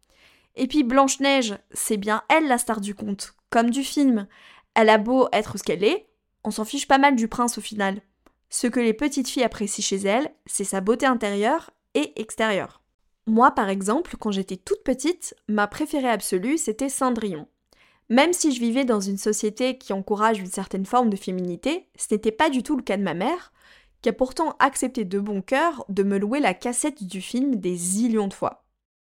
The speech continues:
Je me souviens pas vraiment avoir rêvé du prince charmant pour autant à cause de ça. En fait, je trouvais ça surtout joli, et c'est sa magnifique robe de bal argentée qui me faisait de l'œil.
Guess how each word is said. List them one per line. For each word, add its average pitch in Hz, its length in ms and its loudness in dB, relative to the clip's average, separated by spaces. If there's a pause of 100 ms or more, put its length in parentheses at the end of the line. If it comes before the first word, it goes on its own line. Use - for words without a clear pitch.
(120)
Je - 140 -4
me 269 80 4
souviens 294 340 2
pas 302 180 4
vraiment 254 400 2
avoir 196 220 -2
rêvé 226 300 0
du 214 140 -2
prince 196 260 -4
charmant 196 360 0
pour 196 180 -4
autant 240 260 0
à 202 80 0
cause 214 200 -2
de 202 100 -4
ça. - 280 -6 (340)
En 202 120 -2
fait, 302 340 0
je - 160 -16
trouvais 220 260 2
ça 247 280 0
surtout - 400 -4
joli, 226 400 0 (340)
et 208 80 2
c'est 262 140 -2
sa 226 180 -2
magnifique 262 580 0
robe 220 240 -2
de 208 80 2
bal 190 240 4
argentée 208 560 0
qui 233 140 -4
me 202 100 -2
faisait 214 260 -4
de 214 80 -2
l'œil. 127 260 -4